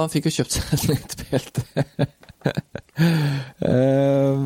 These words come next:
men han viste jo litt bilder og fortalte og, og sånt, og det ser jo helt rått ut.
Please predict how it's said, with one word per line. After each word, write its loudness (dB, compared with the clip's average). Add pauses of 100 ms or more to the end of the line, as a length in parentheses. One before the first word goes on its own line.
(240)
men 2
han 2
viste 4
jo 6
litt 2
bilder 4
og 2
fortalte 2
og, 4
og -2
sånt, -2
og 0
det -2
ser -2
jo -2
helt -2
rått -2
ut. -2